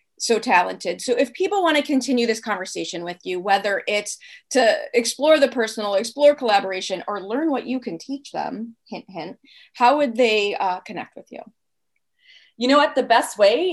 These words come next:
Speaker 2: is through our website or an email. And so the email that you're gonna wanna tap into is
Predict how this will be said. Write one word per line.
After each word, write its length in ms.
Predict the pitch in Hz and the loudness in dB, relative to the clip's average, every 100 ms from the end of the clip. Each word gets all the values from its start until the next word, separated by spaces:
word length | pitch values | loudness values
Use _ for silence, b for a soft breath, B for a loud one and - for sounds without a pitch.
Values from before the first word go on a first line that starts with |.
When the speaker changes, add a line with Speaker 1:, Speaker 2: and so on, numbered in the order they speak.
| 196 | -2
Speaker 2:
is 240 | 196 - | -2 -4
through 200 | - 220 | -4 2
our 140 | 185 | 4
website 440 | 175 247 269 302 302 | 4 2 2 0 2
or 140 | 214 | 2
an 100 | 196 | 0
email. 520 | 180 185 151 131 135 - | 0 -2 -4 -6 -8 -8
And 260 | 160 170 | -6 -6
so 560 | 170 - 185 180 180 170 | -6 -2 0 2 0 -2
the 200 | 180 208 | -6 -6
email 320 | 214 220 220 | -6 -4 0
that 140 | 220 208 | 2 2
you're 100 | 208 | 0
gonna 180 | 208 202 | -4 -2
wanna 460 | 196 190 185 180 - | 0 0 0 -2 -2
tap 300 | 220 208 208 | 0 0 0
into 500 | 202 202 - 220 208 | -4 -6 -8 -8 -4
is 220 | 180 180 | -4 -6